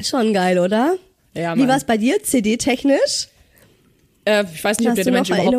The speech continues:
Speaker 2: was
Speaker 1: Erinnerungen?
Speaker 2: sagt. Ja, die erste C D werde ich nie vergessen. Und ich würde mir so gerne wünschen, ich würde sowas Cooles sagen wie Michael Jackson oder Britney Spears. Aber es war, Britney Spears war mein erstes Album.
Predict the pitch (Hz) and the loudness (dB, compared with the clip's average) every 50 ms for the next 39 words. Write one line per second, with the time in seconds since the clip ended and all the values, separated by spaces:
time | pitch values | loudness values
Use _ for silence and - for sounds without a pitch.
0 | 240 240 254 254 - 247 269 - - - - - - - - _ _ _ _ _ | 2 2 4 4 2 2 0 -2 -8 -12 -12 -14 -18 -20 -20 _ _ _ _ _
1 | _ _ _ _ _ _ _ - 330 339 220 180 - 330 415 - - - - - | _ _ _ _ _ _ _ -4 -2 -2 0 0 0 0 -2 -4 -4 -8 -16 -20
2 | _ _ - - - _ - 202 208 214 254 - 226 208 - 226 196 202 208 233 | _ _ -20 -20 -16 _ -4 -2 0 0 0 -2 -6 -6 -6 -4 -2 -2 -2 0
3 | 220 202 196 202 180 226 233 262 247 202 226 233 254 254 202 202 180 185 247 277 | 0 -2 -2 -2 -2 -4 -2 -2 -4 -4 -4 -4 -4 -4 -4 -4 -4 -4 -2 0
4 | 277 262 233 226 214 220 226 240 233 233 - - - 185 208 240 294 - 233 180 | 0 0 -2 -2 -4 -4 -4 -2 -4 -4 -6 -8 -8 -6 -4 -4 -4 -4 -6 -8
5 | 196 - 226 240 214 214 208 202 - - 262 240 233 - 226 220 220 185 175 175 | -8 -6 -6 -6 -6 -6 -8 -10 -10 -8 -8 -8 -8 -8 -8 -8 -8 -8 -10 -10
6 | 165 175 180 180 - - 190 180 185 - - 214 202 202 196 196 - - - 190 | -12 -14 -16 -18 -18 -16 -18 -16 -14 -10 -8 -8 -6 -8 -8 -10 -10 -10 -10 -8
7 | 185 190 190 185 170 170 170 170 165 165 165 165 165 165 - - - - - - | -8 -8 -8 -8 -8 -10 -10 -10 -10 -10 -10 -12 -12 -14 -16 -20 -20 -20 -20 -20
8 | _ _ - 240 277 - - 233 208 208 - - - 226 233 233 233 220 220 226 | _ _ -4 -4 -2 -2 -2 -4 -4 -4 -4 -4 -4 -2 0 0 2 2 0 -2
9 | 226 - 220 226 240 247 269 277 - - 220 220 - 202 226 233 226 - - - | -4 -4 -4 -4 -4 -4 -4 -4 -4 -4 -6 -6 -6 -6 -6 -6 -8 -8 -12 -14
10 | - 190 226 - - 277 262 - 269 294 269 277 254 220 - - 202 - 190 180 | -10 -6 -6 -4 -4 -4 -4 -4 -6 -6 -4 -4 -4 -4 -6 -6 -6 -6 -6 -6
11 | - 170 196 208 208 170 185 240 349 | -6 -4 -4 -4 -4 -4 -4 -4 -6